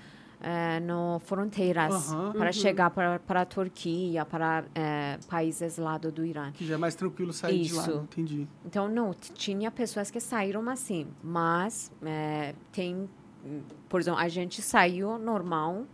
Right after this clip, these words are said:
Speaker 2: De avião?
Speaker 1: Com um avião,
Speaker 2: Entendi.
Speaker 1: vemos aqui, com vista, tudo, mas, é, a gente fugiu.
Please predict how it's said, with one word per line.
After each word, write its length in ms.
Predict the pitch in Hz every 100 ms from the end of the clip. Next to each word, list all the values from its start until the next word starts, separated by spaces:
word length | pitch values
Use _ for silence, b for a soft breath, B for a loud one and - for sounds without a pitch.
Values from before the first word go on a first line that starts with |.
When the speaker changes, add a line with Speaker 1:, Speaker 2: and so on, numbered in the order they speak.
| -
Speaker 2:
De 80 | 165
avião? 280 | 156 185 147
Speaker 1:
Com 160 | -
um 100 | 185
avião, 420 | 180 165 170 156 170 196
Speaker 2:
Entendi. 140 | 196 - -
Speaker 1:
vemos 340 | 170 170 -
aqui, 560 | 180 175 175 165 180 185 - -
com 160 | 175 170
vista, 400 | 165 180 - 185
tudo, 240 | 196 185
mas, 300 | 185 190 190 B B B B -
é, 560 | 170 170 160 160 156 - - -
a 120 | -
gente 560 | 170 180 185 - 233 269 - - -
fugiu. 520 | - 254 269 247 156